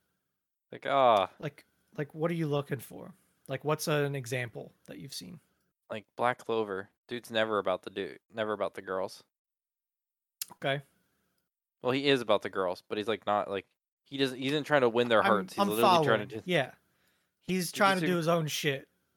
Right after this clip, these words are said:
Speaker 1: Jujutsu Kaisen, that was pretty, like,
Speaker 2: That was okay. In that
Speaker 1: I mean,
Speaker 2: sense.
Speaker 1: wasn't trying to win girls.
Speaker 2: No.
Speaker 1: Um, what was another one? Not
Speaker 2: I-,
Speaker 1: Seven
Speaker 2: if
Speaker 1: Deadly
Speaker 2: you ever
Speaker 1: Sins.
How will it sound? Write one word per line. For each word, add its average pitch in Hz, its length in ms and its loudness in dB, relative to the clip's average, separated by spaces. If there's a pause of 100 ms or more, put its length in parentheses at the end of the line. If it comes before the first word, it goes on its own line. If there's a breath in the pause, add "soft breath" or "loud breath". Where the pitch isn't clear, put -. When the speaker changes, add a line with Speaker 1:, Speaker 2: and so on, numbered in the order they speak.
(500)
Speaker 1:
Jujutsu 127 300 -8
Kaisen, 120 400 2
that 120 80 0
was 139 120 -4
pretty, 104 400 -6 (360)
like, 101 280 -4
Speaker 2:
That 220 120 -6
was 202 140 -8
okay. 139 560 -8 (1160 soft breath)
In 143 60 -10
that 131 160 -8
Speaker 1:
I - 40 -6
mean, 113 140 -4
Speaker 2:
sense. - 280 -12 (340)
Speaker 1:
wasn't 113 280 -8
trying 113 180 0
to 107 60 -2
win 107 180 -4
girls. 107 560 -2 (600)
Speaker 2:
No. 208 80 -8
Speaker 1:
Um, 107 380 -6 (1800)
what 139 100 -8
was 127 120 -8
another 104 260 0
one? 101 180 -2 (1600)
Not 113 200 -4
Speaker 2:
I-, - 20 -18
Speaker 1:
Seven 98 220 -4
Speaker 2:
if 160 60 -2
Speaker 1:
Deadly 156 140 -6
Speaker 2:
you 160 60 2
ever 202 200 -4
Speaker 1:
Sins. - 120 -18